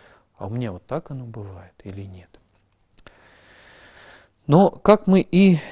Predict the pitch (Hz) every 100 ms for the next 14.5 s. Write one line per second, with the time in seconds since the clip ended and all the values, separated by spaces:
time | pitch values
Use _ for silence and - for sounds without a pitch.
0 | - - _ - 233 240 180 - - -
1 | - 139 110 92 - _ - 117 170 202
2 | - 156 143 147 190 247 202 147 151 143
3 | - 160 135 123 113 135 127 135 113 90
4 | _ _ _ _ _ - 147 185 160 -
5 | 156 175 147 127 135 131 135 - 131 127
6 | 123 - 139 - 104 95 - - _ _
7 | _ _ 156 - 135 139 247 269 226 -
8 | 139 - 131 123 117 123 110 - 92 -
9 | _ _ _ 143 139 123 127 165 147 135
10 | 147 - 123 120 139 143 131 127 - 131
11 | 117 - 104 _ _ _ - 127 208 208
12 | - 120 143 185 - 165 117 107 101 -
13 | 110 104 - 117 143 190 170 127 127 -
14 | 185 90 92 95 -